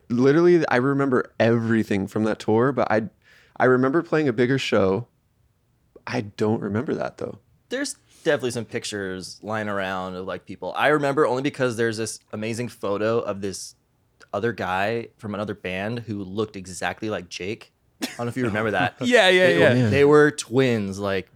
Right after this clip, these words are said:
Speaker 2: bleach blonde surfer dude, straight hair. Like, I remember snapping a picture of that. That's, like, one of the only visuals I have from that. But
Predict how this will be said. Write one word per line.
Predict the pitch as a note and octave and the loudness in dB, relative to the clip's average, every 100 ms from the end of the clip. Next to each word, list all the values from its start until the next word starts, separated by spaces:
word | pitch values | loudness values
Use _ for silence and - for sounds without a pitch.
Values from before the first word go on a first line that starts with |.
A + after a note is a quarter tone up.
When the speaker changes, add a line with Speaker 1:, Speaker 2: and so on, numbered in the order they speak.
| - | -2
Speaker 2:
bleach | B2 B2+ - - | 0 0 -2 -4
blonde | A2+ A2 G#2+ G#2+ G#2 G#2 | -2 0 0 0 -2 -8
surfer | - - A2+ A2+ | -8 -4 -4 -4
dude, | G#2+ G2+ F#2+ F#2 F#2+ - _ _ _ _ _ _ | -6 -6 -6 -6 -10 -14 _ _ _ _ _ _
straight | - - - A2+ G#2+ | -16 -16 -6 -4 -2
hair. | G#2 G2+ F2+ F2 F2+ _ _ _ _ _ - | -2 -2 0 -2 -6 _ _ _ _ _ -6
Like, | G2+ - | -6 0
I | A#2 | 2
remember | B2+ C3 B2+ A2+ | 4 2 2 0
snapping | - A#2 G#2+ | 2 0 0
a | A2 | -4
picture | A#2 G#2 G#2+ | -4 -4 -6
of | G2 | -4
that. | F#2+ F2+ F2+ _ _ _ _ _ _ _ | -2 -2 -4 _ _ _ _ _ _ _
That's, | A#2+ A#2 | -2 0
like, | D3 C#3+ _ | 0 -2 _
one | - A#2+ | -8 -4
of | A#2+ | -2
the | |
only | A2 A#2 G#2+ | 0 -2 -2
visuals | A2+ G2+ G#2+ G#2 | -2 -2 -4 -4
I | F#2+ | -6
have | F2+ G2 F2+ F2+ F#2 | -4 -4 -4 -6 -10
from | - G2+ F#2 | -12 -10 -8
that. | F2 E2+ - _ _ _ _ _ _ | -8 -8 -12 _ _ _ _ _ _
But | G2 F2+ F2 | -8 -8 -8